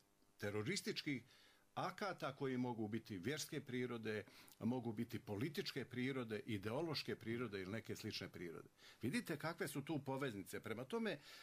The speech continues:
kad mi govorimo o terorizmu u Bosni i Hercegovini, ima tu više oblika, paradžemati su samo jedan od oblika, dakle, potencijalnih, moramo reći, potencijalni pretnji. Dakle, potencijalni, mi sad govorimo o, o podlozi, rekao bi, podlozi određenih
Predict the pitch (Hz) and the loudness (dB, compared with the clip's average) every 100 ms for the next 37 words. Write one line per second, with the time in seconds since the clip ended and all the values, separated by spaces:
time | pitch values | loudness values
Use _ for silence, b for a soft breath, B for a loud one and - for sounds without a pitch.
0 | B - 110 190 202 202 214 185 143 131 | B -4 0 0 2 4 4 4 4 2
1 | 131 127 135 180 160 113 131 123 101 95 | 2 2 2 2 2 2 0 0 -2 -2
2 | - - 50 - - B B B B - | -2 -8 -8 -10 -18 B B B B 0
3 | 147 147 170 190 170 127 95 - 104 135 | 2 2 4 4 2 2 0 -2 -2 0
4 | 131 110 117 - - 139 120 107 117 101 | 0 2 2 0 -2 0 2 4 2 0
5 | 110 113 101 - 98 101 - - - 208 | 0 0 0 -2 -2 0 -2 -6 0 0
6 | - 175 135 131 123 92 90 107 131 139 | 2 0 2 2 2 0 -2 0 2 2
7 | 107 123 - 117 - 127 127 117 - 95 | 2 0 0 -2 -2 -2 0 -2 0 -2
8 | 92 85 78 - - - - - 90 95 | -2 -4 -4 -8 -10 -18 -10 -6 -4 -4
9 | 117 143 160 - 113 B B - - 226 | -4 -2 0 0 -2 B B -2 0 2
10 | 202 226 233 180 - B B B B - | 2 2 4 2 0 B B B B -2
11 | 113 110 - 113 - 180 220 190 92 98 | 0 0 -2 -4 -2 0 2 2 2 0
12 | 92 - - - - - 98 95 110 101 | 0 -4 -8 -8 -10 -6 -4 0 0 -2
13 | 151 - _ - _ - - - - 113 | -6 -12 _ -20 _ -20 -20 -6 -2 0
14 | 117 113 123 135 - | 0 2 2 2 -2